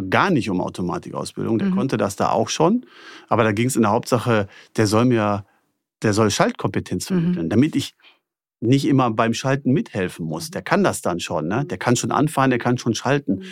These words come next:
Speaker 1: Und dann kann er vielleicht sogar noch, hat eine Verkehrsbeobachtung, ja, der guckt schon in die Spiegel, der kann Verkehrszeichen erkennen.
Speaker 2: Mhm.
Speaker 1: Ähm, das war ja anders angedacht. Das hat sich ja jetzt sehr stark in die Richtung Automatik entwickelt.
Speaker 2: Ja.
Speaker 1: Ähm,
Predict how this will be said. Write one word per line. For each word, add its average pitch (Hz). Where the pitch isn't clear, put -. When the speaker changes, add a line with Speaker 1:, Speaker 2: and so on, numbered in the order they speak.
Speaker 1:
Und 120
dann 120
kann 135
er 135
vielleicht 123
sogar 120
noch, 120
hat 120
eine 123
Verkehrsbeobachtung, 127
ja, 120
der 117
guckt 117
schon 123
in 120
die 117
Spiegel, 131
der 113
kann 123
Verkehrszeichen 117
erkennen. 120
Speaker 2:
Mhm. 196
Speaker 1:
Ähm, 113
das 113
war 120
ja 110
anders 135
angedacht. 143
Das 123
hat 117
sich 117
ja 123
jetzt 113
sehr 110
stark 110
in 117
die 110
Richtung 107
Automatik 98
entwickelt. 104
Speaker 2:
Ja. 196
Speaker 1:
Ähm, 120